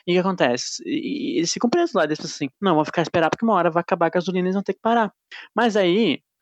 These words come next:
o, o, os, os caminhão ficam conversando em código Morse. E daí eles ficam entendendo que eles querem que bote gasolina pra eles. Daí eles dizem, "Vocês querem ser escravos desses caminhões para sempre,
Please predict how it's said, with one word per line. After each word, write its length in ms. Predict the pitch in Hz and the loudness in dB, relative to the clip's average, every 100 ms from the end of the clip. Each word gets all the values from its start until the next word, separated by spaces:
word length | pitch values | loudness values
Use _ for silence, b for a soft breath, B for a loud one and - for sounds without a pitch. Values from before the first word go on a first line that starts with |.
| b b | b b
o, 360 | 180 180 190 185 170 | 0 2 2 2 2
o, 220 | 170 170 | 2 4
os, 300 | 165 - - | 2 -2 -4
os 120 | 185 - | -6 -6
caminhão 400 | 170 160 170 165 | -2 0 2 0
ficam 180 | - 175 | -2 -2
conversando 500 | 165 170 - 180 170 | 0 0 0 -2 -2
em 60 | |
código 300 | 156 170 170 | 0 -2 0
Morse. 600 | 196 180 214 - - 110 - _ B B | -2 0 0 -2 -6 -8 -10 _ B B
E 80 | 202 | -2
daí 200 | 202 190 | 2 2
eles 180 | 196 196 | 2 0
ficam 200 | 190 185 | -2 -2
entendendo 340 | 170 165 170 175 | -2 0 0 -2
que 80 | |
eles 140 | 180 - | -8 -2
querem 240 | 175 175 | 0 0
que 200 | - 180 | -2 -2
bote 760 | 170 156 170 170 - 185 175 170 | -2 0 0 0 -6 -4 -4 -2
gasolina 500 | 160 170 180 190 214 | 0 0 0 -2 -2
pra 240 | 208 160 | -2 -2
eles. 280 | 120 110 117 | -2 -4 -6
Daí 80 | 147 | -6
eles 60 | 160 | -6
dizem, 180 | 170 | -8
"Vocês 180 | 180 - | -6 -4
querem 180 | - 233 | -2 0
ser 100 | - | 0
escravos 580 | 175 - 180 190 196 135 | -2 -2 0 2 2 -2
desses 220 | 131 - | -6 -8
caminhões 540 | - 135 139 156 127 - | -4 -2 0 0 -2 -4
para 180 | 139 139 | -4 -2
sempre, 420 | - 151 139 | 0 0 0